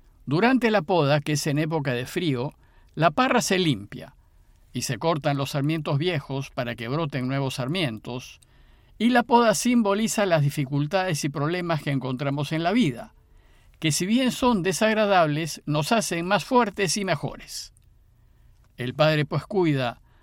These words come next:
de aquellos sarmientos generosos que permiten la cosecha abundante.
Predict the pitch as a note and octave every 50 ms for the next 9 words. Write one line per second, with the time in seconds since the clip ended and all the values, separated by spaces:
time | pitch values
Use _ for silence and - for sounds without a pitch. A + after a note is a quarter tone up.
0 | _ _ _ - C3 C3 C3+ - E3 E3+ F3+ E3 - D#3 C#3+ C#3 D#3+ F3+ F3+ E3
1 | D3+ E3+ C#3+ - - C#3+ C3 C3 D3+ F#3 A3 G#3 - - G3 D3 - - C#3 B2
2 | C#3+ C3+ B2+ D3+ F3+ F#3 E3 D3 D#3 C#3+ C3+ B2+ B2 A#2+ - A2 - - C#3+ B2
3 | - C3+ A#2 G#2+ G2+ G2 G2+ A2 G#2 G#2 - - - _ - -